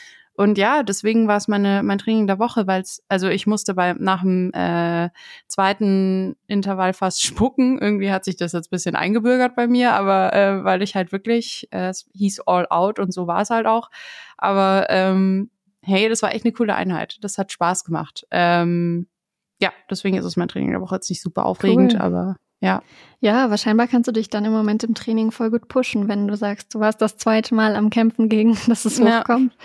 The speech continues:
Speaker 1: Ja, also es war, äh, irgendwie ganz schön knapp. Aber ich, ich könnte mir auch vorstellen, dass es daran lag, also fast ein bisschen selbst verschuldet, weil du bist halt zwanzig Minuten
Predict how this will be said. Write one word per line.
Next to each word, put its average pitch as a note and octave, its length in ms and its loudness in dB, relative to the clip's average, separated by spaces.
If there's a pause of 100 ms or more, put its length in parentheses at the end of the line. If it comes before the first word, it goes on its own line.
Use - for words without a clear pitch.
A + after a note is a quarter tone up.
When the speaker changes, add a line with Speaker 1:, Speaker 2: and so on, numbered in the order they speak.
(160)
Speaker 1:
Ja, G#3+ 200 0 (240)
also G3+ 220 -2
es G3 120 -8
war, G3+ 340 0 (180)
äh, G3+ 180 0
irgendwie A#3 560 2 (500)
ganz A3 220 0
schön A#3 120 2
knapp. - 440 -2 (220)
Aber G3+ 200 0
ich, A3 340 -2
ich A3+ 140 -4
könnte B3 220 2
mir A3+ 160 2
auch G#3 80 0
vorstellen, A3+ 400 0
dass G#3+ 120 -2
es - 140 -6
daran G3 420 2
lag, F3 400 0
also F#3+ 220 -4
fast - 280 -4
ein - 40 -10
bisschen G3+ 280 0
selbst G3+ 300 0
verschuldet, G#3 480 -2
weil F#3+ 120 0
du F#3+ 80 -2
bist G3 180 -4
halt F#3+ 140 -2
zwanzig G3 360 -4
Minuten G3+ 600 2